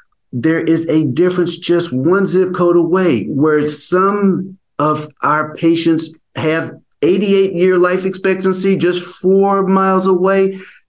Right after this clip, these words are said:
Patients in that zip code, sixty-two years of age, life expectancy, not even retirement age, a twenty-six year difference. So in health equity,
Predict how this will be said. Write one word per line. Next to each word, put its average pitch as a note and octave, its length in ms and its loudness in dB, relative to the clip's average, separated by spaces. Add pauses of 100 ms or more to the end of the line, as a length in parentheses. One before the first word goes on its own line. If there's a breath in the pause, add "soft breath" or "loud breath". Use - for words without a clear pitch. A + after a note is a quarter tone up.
Patients F3 380 0
in D3 80 0
that D#3 180 0
zip E3 180 0
code, D#3+ 420 0 (360)
sixty-two D#3 840 0
years G#2+ 360 2
of F2+ 100 -2
age, D#2+ 360 -2
life A#2+ 400 0
expectancy, F#2+ 580 -2
not C3+ 260 0
even C#3 200 2
retirement B2+ 500 0
age, F2 300 -2 (580 loud breath)
a A2+ 160 -4
twenty-six C3+ 1300 -2 (120)
year A2+ 460 2
difference. A2+ 800 -6 (260 loud breath)
So A#2 420 -4 (460)
in B2+ 120 0
health F3+ 480 -4
equity, A#2+ 500 0